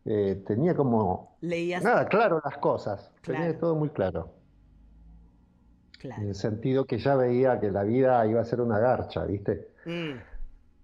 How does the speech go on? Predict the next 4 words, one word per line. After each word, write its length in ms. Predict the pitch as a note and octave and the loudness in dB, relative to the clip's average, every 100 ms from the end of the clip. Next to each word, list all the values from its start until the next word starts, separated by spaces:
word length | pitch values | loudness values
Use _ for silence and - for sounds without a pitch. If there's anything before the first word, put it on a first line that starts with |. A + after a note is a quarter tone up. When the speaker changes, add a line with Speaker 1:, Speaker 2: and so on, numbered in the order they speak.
| _ - | _ -12
Speaker 1:
Entonces, 840 | F#2+ G2+ A2+ - G#2+ G#2 G2 F#2+ F#2 - _ _ | -6 -4 -2 0 2 2 2 0 -4 -12 _ _
bueno, 200 | - A2 G2 | 0 2 2
empecé 340 | G2 G2+ B2 | 0 0 0
como 500 | A2+ G2 F#2 E2+ - | 0 0 0 -2 -10